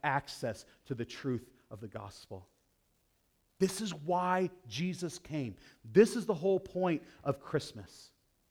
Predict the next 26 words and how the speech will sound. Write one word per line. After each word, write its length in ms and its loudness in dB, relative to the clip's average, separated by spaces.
He 140 2
came 400 0
so 220 0
that 160 -2
the 160 -4
earth 300 2
would 140 -2
be 80 0
filled 480 2
with 160 -8
the 60 -4
knowledge 500 0
of 80 -4
the 80 -2
Lord 320 4
as 120 -6
the 80 -4
waters 580 0
cover 260 -2
the 80 -6
sea. 300 -4
That 180 6
is 160 2
why 240 6
he 140 2
came, 400 -2